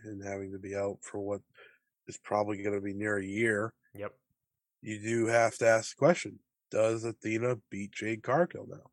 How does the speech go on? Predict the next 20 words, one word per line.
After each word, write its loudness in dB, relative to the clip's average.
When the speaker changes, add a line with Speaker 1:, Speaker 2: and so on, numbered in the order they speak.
Speaker 1:
Because -12
it -4
was 0
going -4
to -14
be -6
Chris -8
Statlander -2
at, 0
was -10
it -8
Grand -4
Slam? -6
Is -14
that -8
what -6
they -8
said? -6
Speaker 2:
Uh, 4
yes, -6